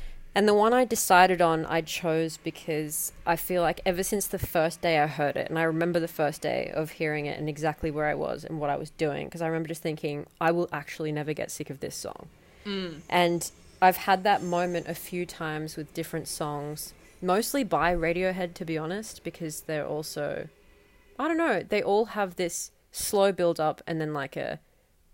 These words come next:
Speaker 1: you know, the, the beauty of the rest of the song, which is, like, the massive build up leads into this, like,
Speaker 2: Mm.
Speaker 1: crashing of sounds. And the one I picked was Go Slowly.
Speaker 2: Okay.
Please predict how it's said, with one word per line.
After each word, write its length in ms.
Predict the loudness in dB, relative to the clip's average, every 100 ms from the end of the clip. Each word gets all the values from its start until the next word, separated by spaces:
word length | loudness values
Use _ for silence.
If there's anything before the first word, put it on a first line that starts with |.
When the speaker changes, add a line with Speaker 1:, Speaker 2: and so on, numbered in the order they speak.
| _ _ _ _ -20 _ _ _ _ _ _ -6
Speaker 1:
you 140 | -4
know, 180 | -4 -12 -18 _ _
the, 280 | 0 0 0 -6 _ _ _ _
the 80 | -2
beauty 420 | -2 -2 0 2 2
of 140 | 2
the 80 | 0
rest 220 | -2 -2
of 80 | -6
the 80 | -8
song, 300 | -4 -4 -4
which 180 | -6 -10
is, 100 | -6
like, 200 | -6 -6
the 60 | -8
massive 380 | -6 -6 -10 -8
build 180 | -8
up 160 | -8 -8
leads 300 | -8 -8 -8
into 200 | -12 -10
this, 220 | -10 -10 -8
like, 240 | -10 -10
Speaker 2:
Mm. 460 | -10 -8 -10 -12 -16 _ _ _ _ _ _
Speaker 1:
crashing 500 | -2 2 2 2 -4
of 100 | -4
sounds. 560 | -4 -2 -2 -4 -6 -6
And 200 | -2 0
the 60 |
one 180 | 0 0
I 100 | -2
picked 460 | -4 -6 -8 -8 -4
was 380 | -2 -2 -8 -12 _ _ _
Go 220 | 2 2
Slowly. 680 | 2 -2 -2 0 0 -4 -8 -14 _ _ _ _ _ _ -14
Speaker 2:
Okay. 420 | -8 -4 -4 -4